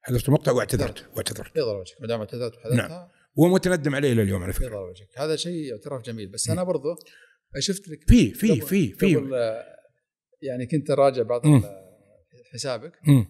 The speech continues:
Speaker 2: وجدت شوي فيك أنت أحيانًا
Speaker 1: ما في، بس ما في.
Speaker 2: على النصر.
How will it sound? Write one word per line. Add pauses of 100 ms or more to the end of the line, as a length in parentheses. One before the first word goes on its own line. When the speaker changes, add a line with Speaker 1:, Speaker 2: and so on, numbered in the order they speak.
(140)
Speaker 2:
وجدت
شوي
فيك (160)
أنت (300)
أحيانًا (360)
Speaker 1:
ما
في،
بس
ما
في.
Speaker 2:
على
النصر.